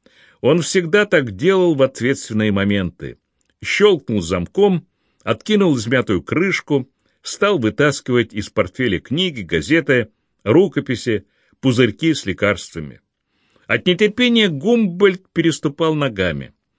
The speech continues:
Казалось, будто ему коты вцепились когтями в края брюк. Потом так же торопливо начал запихивать в портфель другие книги, рукописи, пузырьки.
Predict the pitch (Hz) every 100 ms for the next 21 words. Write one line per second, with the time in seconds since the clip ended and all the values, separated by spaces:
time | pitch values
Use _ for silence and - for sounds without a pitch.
0 | _ _ _ 113 120 170 151 107 95 185
1 | - 160 156 170 175 - _ - 123 -
2 | 208 196 - - 135 156 143 - 110 -
3 | 131 135 120 104 _ _ - 101 110 80
4 | 104 135 _ _ _ _ _ _ _ 113
5 | - 156 - 190 185 - 135 107 95 -
6 | 202 165 135 139 131 101 104 180 180 151
7 | 143 135 - 92 - 156 160 - _ _
8 | - 113 120 147 151 113 98 107 98 92
9 | 98 151 135 107 104 104 101 95 90 -
10 | 87 80